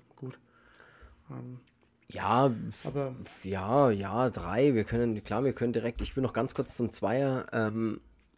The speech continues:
Speaker 2: sagen, also am Ende haut er dann ja auch nochmal richtig drauf, ne, dann geht's ja wirklich auch, äh, ja, wenn dann sie, wenn sie dann zum Leben erwacht,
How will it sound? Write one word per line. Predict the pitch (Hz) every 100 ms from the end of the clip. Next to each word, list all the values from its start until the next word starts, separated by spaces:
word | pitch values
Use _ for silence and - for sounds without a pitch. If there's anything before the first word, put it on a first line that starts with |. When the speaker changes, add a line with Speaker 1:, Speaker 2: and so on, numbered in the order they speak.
| _ _
Speaker 2:
sagen, | - 104 107 113
also | - 107 107 - - -
am | 104 104
Ende | - 131 135 120 98
haut | 113
er | 117
dann | 104
ja | 101
auch | 90
nochmal | 120 117 104
richtig | 104 - 92
drauf, | - 90 110 -
ne, | 101
dann | 98 98 95
geht's | 107 110
ja | 101
wirklich | 107 113 101
auch, | 92 101 - - _ - - - - - _ _ _ _ _ _ _ _ _
äh, | - 104 98 90 90 - -
ja, | - 101 107 82
wenn | 104 113
dann | 117 117 117 73 - _ _ _ _ _ - - 117
sie, | - 135 147 107 - - - - -
wenn | 120 127 135 -
sie | 120 - 139
dann | 127
zum | 117 120
Leben | 113 127 139 -
erwacht, | 104 98 92 - -